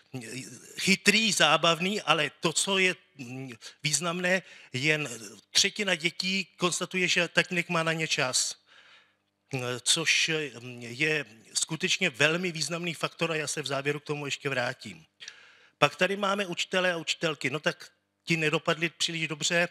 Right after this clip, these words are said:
jsou pro většinu dětí chytří, jsou přísní, ale zase vidíme, často už se rozčilujou, nejsou moc zábavní a rovněž na děti čas nemají. Jsou to zprávy dětí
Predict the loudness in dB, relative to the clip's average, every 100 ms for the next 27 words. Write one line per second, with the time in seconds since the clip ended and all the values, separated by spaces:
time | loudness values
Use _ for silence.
0 | -4 -20 -10 0 2 2 -2 -8 -16 -16
1 | 0 2 2 0 -2 -2 -2 0 -2 -2
2 | -2 -2 0 0 0 -4 -12 -4 0 0
3 | 0 -2 0 0 0 -2 -4 -8 -20 _
4 | 0 2 2 0 -2 -4 -4 -2 0 0
5 | -2 -6 -20 -20 -20 _ 0 2 0 -4
6 | -4 -4 -2 -4 -4 -2 0 0 0 0
7 | 0 0 2 2 0 -8 -14 0 2 2
8 | 0 -2 0 0 2 2 0 -2 -2 -4
9 | -8 -12 _ _ -12 -4 -4 -2 -2 -2
10 | -2 -4 -4 -4 -4 -2 0 -2 -4 -4
11 | -4 -6 -10 _ _ _ _ _ _ -8
12 | -6 -8 -4 -2 -2 -2 -2 -2 -6 -20
13 | -20 -20 -20 -20 -20 -20 -20 -8 -6 0
14 | 0 2 -2 4 4 4 0 -2 -4